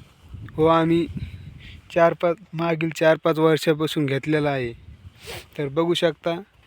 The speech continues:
हे अशी आपली तूर आहे, हिची आता शेंडी खुडणी केलेली आहे. बघू शकता, ही सोयाबीन पण अशा प्रकारे आलेली आहे, तिला फुलधारणा चांगली झालेली आहे.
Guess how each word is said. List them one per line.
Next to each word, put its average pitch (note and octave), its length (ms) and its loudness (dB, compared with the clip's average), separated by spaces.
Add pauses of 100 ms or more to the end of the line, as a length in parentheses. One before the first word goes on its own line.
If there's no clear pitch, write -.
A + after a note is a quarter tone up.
(360)
हे D3+ 100 -2
अशी D#3+ 280 0
आपली D3+ 260 -2 (120)
तूर E3+ 220 -2
आहे, D#3 220 0 (1040)
हिची D#3+ 240 -2
आता D#3+ 260 2
शेंडी E3 500 0
खुडणी D3+ 320 -2
केलेली D#3+ 380 2
आहे. D#3 280 0 (840)
बघू D#3+ 200 0
शकता, D3+ 360 -4 (800)
ही D#3 60 -8
सोयाबीन D#3+ 460 4
पण D#3 200 2
अशा D#3+ 240 0
प्रकारे D3+ 440 0
आलेली D3 320 2
आहे, C3 220 0 (1200)
तिला D#3 200 0 (560)
फुलधारणा D3 540 -2
चांगली D3+ 460 -4
झालेली C3+ 340 -4
आहे. D3 220 -6